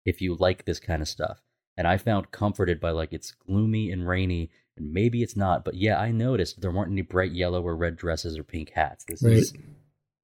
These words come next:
Speaker 1: this seems right. And we're in France. <laughs>
Speaker 2: It
Speaker 1: But it still just seems like, oh, this is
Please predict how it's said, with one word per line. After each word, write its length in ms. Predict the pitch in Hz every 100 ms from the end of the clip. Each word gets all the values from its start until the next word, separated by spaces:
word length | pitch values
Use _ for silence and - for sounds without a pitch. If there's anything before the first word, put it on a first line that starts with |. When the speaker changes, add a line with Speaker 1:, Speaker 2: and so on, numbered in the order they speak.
| 92
Speaker 1:
this 160 | 82 -
seems 440 | 107 113 113 95
right. 240 | 87 101 80
And 220 | 117 117
we're 100 | 123
in 320 | 131 139 143 123 _ -
France. 600 | 131 180 - - - -
<laughs> 420 | _ - _ _
Speaker 2:
It 360 | 175 - 143 110
Speaker 1:
But 80 | 151
it 140 | 139
still 260 | - 117 120
just 160 | 113 -
seems 160 | 107
like, 100 | 110
oh, 100 | 107
this 220 | 101 123
is 240 | 156 123